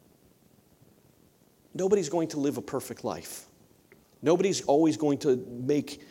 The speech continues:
the perfect decisions. No one's going to live sin-free other than Jesus, and they crucified him. You're safe in regards of crucifixion because none of us are perfect. What do we do when we make mistakes? This is the good news of the gospel. We admit it,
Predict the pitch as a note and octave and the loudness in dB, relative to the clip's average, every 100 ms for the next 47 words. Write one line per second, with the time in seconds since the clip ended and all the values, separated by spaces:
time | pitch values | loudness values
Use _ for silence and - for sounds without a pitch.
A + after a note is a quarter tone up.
0 | - - B2 - C#3 - A#2 B2 - B2 | -12 -6 -6 -2 -2 -2 -6 -6 -6 -4
1 | G2 G#2+ G2 B2+ D#3 F3 C3+ D#3 C#3+ C3+ | -6 -6 -8 -4 -2 -2 -2 -2 -2 -2
2 | C3+ C#3 C3 - C#3+ C3+ - C#3 C3 B2+ | 0 0 -2 -4 -6 -6 -6 -4 -2 -4
3 | A#2 B2 A2+ C3 C3 A#2+ A#2 A2+ A2 - | -6 -8 -8 -8 -8 -8 -10 -10 -12 -12
4 | C3 B2 - A#2+ A2 G2+ D#2+ - _ _ | -12 -12 -12 -12 -12 -14 -16 -20 _ _
5 | _ _ _ _ _ _ _ - A#2+ - | _ _ _ _ _ _ _ -14 -6 -4
6 | D#3 C3 - A2+ A2+ G#2+ A2+ A2+ G#2 A2 | -2 -2 -4 -8 -8 -6 -4 -4 -6 -12
7 | - B2 B2 - A#2+ - G#2 G#2+ A#2 G2+ | -10 -8 -10 -8 -10 -8 -12 -10 -12 -10
8 | A2+ A2 G#2+ - G#2+ - F2 - - - | -8 -8 -8 -10 -12 -12 -12 -14 -20 -20
9 | - _ _ _ _ _ _ _ _ _ | -20 _ _ _ _ _ _ _ _ _
10 | _ _ _ _ _ _ _ - D3 E3+ | _ _ _ _ _ _ _ -4 2 4
11 | E3+ A2 C3+ C3+ A2+ G#2+ G#2+ G#2 G#2 F#2+ | 4 2 2 2 0 -4 -2 -4 -6 -10
12 | - - F2+ F#2 - - _ _ _ - | -10 -10 -12 -12 -14 -14 _ _ _ -14
13 | A#2 A#2 A#2 A#2 A2+ A#2 G#2+ A2 A2+ A#2+ | -12 -10 -10 -8 -6 -8 -8 -10 -8 -8
14 | A2 - G2+ F#2+ A2 A2 G2 G#2+ D#3+ F3+ | -10 -10 -12 -12 -10 -8 -8 -6 -6 -8